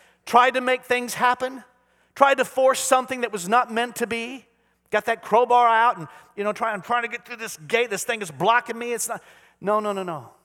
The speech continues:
Let me tell you, when I was in my younger years, very, very, very young, I'd had s-, a little bit of success in school in acting, and I thought I wanted to be an actor someday. Imagine that.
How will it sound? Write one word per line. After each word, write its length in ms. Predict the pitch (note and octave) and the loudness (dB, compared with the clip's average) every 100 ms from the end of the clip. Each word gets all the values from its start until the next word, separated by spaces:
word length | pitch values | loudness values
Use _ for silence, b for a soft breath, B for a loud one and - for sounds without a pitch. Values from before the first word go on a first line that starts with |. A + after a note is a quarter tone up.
| _ _ _ _ _ _ _ - | _ _ _ _ _ _ _ -12
Let 60 | G3 | -10
me 60 | |
tell 220 | F#3 G3 | -2 -2
you, 160 | D#3+ A2+ G2+ _ _ _ _ _ _ _ _ _ _ _ _ _ _ _ _ _ _ | -2 -8 -14 _ _ _ _ _ _ _ _ _ _ _ _ _ _ _ _ _ _
when 100 | - | -10
I 60 | C#3 | -8
was 160 | C#3 C3 | -8 -10
in 60 | |
my 100 | C3+ | -8
younger 320 | C3+ D3 D3 B2+ | -6 -6 -10 -12
years, 340 | B2+ C3+ D3 | -8 -8 -8
very, 300 | - C3+ C#3 | -8 -4 -4
very, 160 | A#2 A2+ | -6 -8
very 200 | A2 A2 | -10 -10
young, 320 | A2 A#2 C#3 _ _ _ | -12 -12 -16 _ _ _
I'd 160 | A#2+ B2 | -12 -10
had 180 | C3 B2 | -8 -10
s-, 220 | - - | -12 -16
a 40 | B2+ | -12
little 180 | C#3+ | -12
bit 100 | C3+ | -10
of 100 | B2+ | -12
success 500 | - - - D3+ D3 | -14 -14 -4 -4 -4
in 100 | B2+ | -10
school 540 | A#2 - D#3 D#3 D#3 _ _ | -16 -10 -8 -8 -8 _ _
in 120 | B2 - | -10 -4
acting, 400 | D#3 - B2+ G#2+ | -4 -4 -14 -10
and 100 | A#2 | -10
I 100 | D3 | -10
thought 200 | C#3+ C3+ | -8 -8
I 120 | B2+ | -6
wanted 200 | A#2+ A#2+ | -8 -12
to 60 | A2+ | -12
be 100 | A2 | -14
an 80 | |
actor 360 | G#2 F#2+ _ E2+ | -14 -18 _ -20
someday. 380 | - F#2 F2 F2 | -20 -20 -20 -20
Imagine 400 | G2 G#2 G2+ G2+ | -18 -16 -16 -18
that. 180 | E2+ - | -20 -20